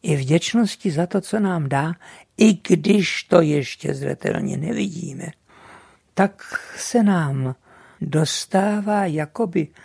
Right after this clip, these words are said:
kousku předchuti Božího pokoje. A ten samozřejmě má jednou v takovém dalekém výhledu zaplavit svět, to říkají ty apokalyptické stati zřetelně.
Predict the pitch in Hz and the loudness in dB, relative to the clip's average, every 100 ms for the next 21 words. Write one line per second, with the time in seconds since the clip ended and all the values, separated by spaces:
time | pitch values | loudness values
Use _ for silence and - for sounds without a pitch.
0 | - - _ _ - 165 196 185 - - | -20 -20 _ _ 2 2 4 -2 -10 -10
1 | - 170 - - - 180 175 - - 202 | -8 -8 -8 -10 0 0 0 -10 -4 -4
2 | - - 190 175 _ - 160 156 160 143 | -4 0 0 0 _ -2 0 0 -2 -2
3 | 156 - 147 - 147 143 139 139 _ _ | -6 -6 -10 -8 -10 -8 -10 -14 _ _
4 | - - - - _ 175 147 156 - 170 | -20 -20 -20 -20 _ -2 -2 -4 2 4
5 | 208 247 226 - - 160 190 220 165 151 | 4 2 -2 -4 0 2 2 0 0 -2
6 | 147 143 139 131 127 160 170 170 156 135 | -4 -2 -2 -2 0 0 0 -2 -2 -4
7 | - _ - _ - 156 160 143 135 139 | -8 _ -20 _ -10 -6 -4 -4 -4 -2
8 | 156 160 - 165 143 139 135 135 135 135 | -2 -2 -4 -4 -2 -4 -2 -2 -2 -2
9 | 147 143 _ - - _ - 156 151 175 | -2 -4 _ -20 -20 _ -6 -4 -4 -2
10 | 160 170 - - 233 180 - - 143 143 | 0 0 -2 0 2 2 0 -4 -4 -4
11 | - 147 143 - 143 - - - 160 165 | -2 -2 -2 -4 -6 -8 -20 -20 -8 -6
12 | - 156 151 151 - 156 151 - 147 180 | -2 -2 -2 -4 -2 -2 -2 -2 -2 -2
13 | 170 180 202 196 156 139 147 | -4 0 -2 0 -2 -2 -8